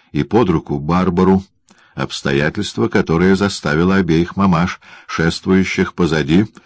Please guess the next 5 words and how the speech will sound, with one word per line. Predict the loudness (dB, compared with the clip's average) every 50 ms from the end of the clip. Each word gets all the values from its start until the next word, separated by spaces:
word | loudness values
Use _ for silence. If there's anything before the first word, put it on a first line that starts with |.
| _ _ -20 -20 -20 _
вслух | -12 -8 0 2 4 4 6 4 2 0 0
полюбоваться | 0 2 2 4 4 2 2 2 0 0 -2 -2 0 0
этой | 0 2 2 2 4
милой | 6 6 6 4 4 2
парочкой, | 2 0 -2 0 0 0 -2 -4 -4 -2 0 0 0 0